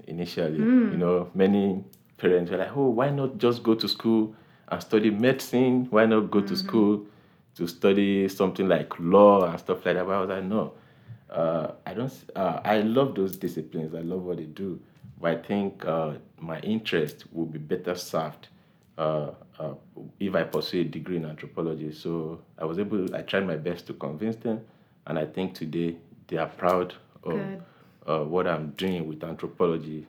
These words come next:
Speaker 1: and some of the questions I'm asking. So, uh, they're proud of that, yeah.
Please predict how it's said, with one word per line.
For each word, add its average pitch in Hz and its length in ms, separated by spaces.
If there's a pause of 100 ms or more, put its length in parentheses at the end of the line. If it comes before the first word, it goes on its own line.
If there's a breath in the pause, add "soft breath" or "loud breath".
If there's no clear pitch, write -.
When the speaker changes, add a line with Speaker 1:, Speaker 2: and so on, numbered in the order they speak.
Speaker 1:
and 76 380
some 90 320
of 78 80
the 85 80
questions 85 400
I'm 78 180
asking. 78 400
So, 80 320 (760 soft breath)
uh, 80 180
they're 76 160
proud 85 260
of 78 160
that, 82 180 (180)
yeah. - 160